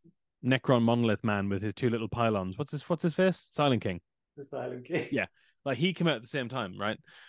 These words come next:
Speaker 1: He would never have been in that box because he
Speaker 2: Right.
Speaker 1: costs the same as that box.
Speaker 2: Yeah.
Speaker 1: But that's, that,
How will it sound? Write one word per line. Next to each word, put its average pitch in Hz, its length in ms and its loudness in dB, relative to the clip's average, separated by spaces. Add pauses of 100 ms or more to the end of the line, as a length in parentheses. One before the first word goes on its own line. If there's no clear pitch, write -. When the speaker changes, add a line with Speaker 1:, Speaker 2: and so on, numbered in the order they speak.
(680)
Speaker 1:
He 147 140 8
would 139 100 8
never 131 260 6
have 117 160 4
been 110 120 2
in 104 80 2
that 98 160 2
box - 440 -4 (120)
because 110 200 6
he 117 100 4
Speaker 2:
Right. - 100 2
Speaker 1:
costs 117 240 6
the 107 80 -2
same 107 260 6
as 95 60 2
that 98 160 2
box. - 420 -4 (320)
Speaker 2:
Yeah. 143 220 -2 (720)
Speaker 1:
But 110 180 4 (1600)
that's, - 360 2 (480)
that, 120 160 4